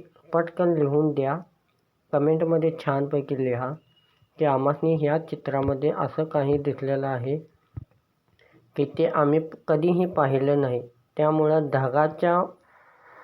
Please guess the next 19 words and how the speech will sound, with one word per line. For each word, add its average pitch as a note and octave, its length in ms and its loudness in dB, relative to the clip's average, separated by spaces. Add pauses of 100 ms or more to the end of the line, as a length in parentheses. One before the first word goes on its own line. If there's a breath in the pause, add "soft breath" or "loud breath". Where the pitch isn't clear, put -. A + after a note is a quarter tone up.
(420 loud breath)
जे D3+ 240 0
काही D#3+ 400 0
शिकवण D3 540 0
आहे C#3 420 0
किंवा C#3 380 -2 (120)
आपल्याला C#3 540 -2 (460)
दुसऱ्या C#3+ 460 0 (120)
गोष्टी C#3 280 -2
म्हणू C3+ 220 0
शकतो C#3 360 -4
की C#3+ 260 0 (1040 soft breath)
एक D#3+ 280 0
चित्रकलेचा E3+ 800 2
मोह D#3 180 4 (600)
या D3+ 200 4
व्हिडिओमध्ये D3+ 880 2
आपल्याला C3+ 500 0
दिलेला C3 460 2
आहे. B2 320 0